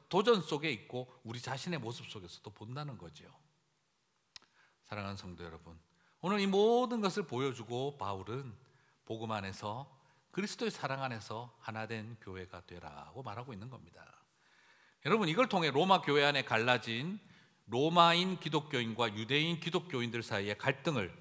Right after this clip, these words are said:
로마서는 봉합시키고 있는 거예요. 여러분, 잘 기억하십시오. 똑같은 그리스도인이라도요, 같은 복음을 믿고 있는데도요,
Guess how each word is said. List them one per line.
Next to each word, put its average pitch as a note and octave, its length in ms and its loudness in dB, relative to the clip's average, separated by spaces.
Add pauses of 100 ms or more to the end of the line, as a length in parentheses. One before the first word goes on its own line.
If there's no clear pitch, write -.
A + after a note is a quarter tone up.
(100)
로마서는 A2+ 560 0 (220)
봉합시키고 A2 840 -2
있는 F#2+ 300 -10
거예요. D2 320 -14 (560)
여러분, G3 200 -2
잘 B2+ 280 2
기억하십시오. A#2+ 800 -2 (600)
똑같은 A3 880 0
그리스도인이라도요, B2+ 1200 -2 (760)
같은 B3 520 6
복음을 A3 400 8
믿고 F#3 320 4
있는데도요, D3+ 760 2